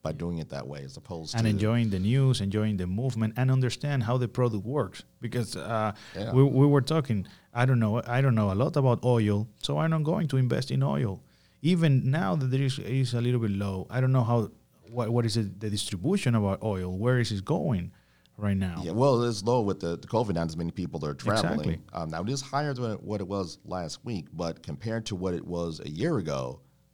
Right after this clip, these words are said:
Speaker 1: it's a lot lower.
Speaker 2: And then when I start reading the news, because I need to be reading and I need to be, to, to be ready when the price drop and why,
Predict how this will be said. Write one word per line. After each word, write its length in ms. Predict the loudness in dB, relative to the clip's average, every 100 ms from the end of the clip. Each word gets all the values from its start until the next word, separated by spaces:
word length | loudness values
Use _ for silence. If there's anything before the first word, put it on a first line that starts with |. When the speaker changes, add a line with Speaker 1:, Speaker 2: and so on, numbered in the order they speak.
| _ -14
Speaker 1:
it's 140 | -10
a 40 | -6
lot 260 | -6 -6
lower. 240 | -8 -6 -4
Speaker 2:
And 120 | 0
then 260 | 2 4
when 140 | 4 4
I 120 | 2
start 280 | 2 0 2
reading 320 | 2 2 2
the 100 | 2
news, 420 | 4 6 6 4
because 240 | 0 -4 -2
I 40 |
need 160 | -2 0
to 80 |
be 100 | -2
reading 400 | 0 2 4 4
and 80 | 4
I 80 | 2
need 140 | 0
to 40 | 0
be, 120 | 0
to, 180 | -2 -10 -8
to 100 | -2
be 140 | 0
ready 440 | 2 2 2 2 0
when 600 | -2 0 4 4 4 0 -8 -12
the 100 | -10
price 320 | -2 -2 -2
drop 420 | -2 6 6 6 0
and 240 | -2 -4
why, 540 | 2 2 2 0 -2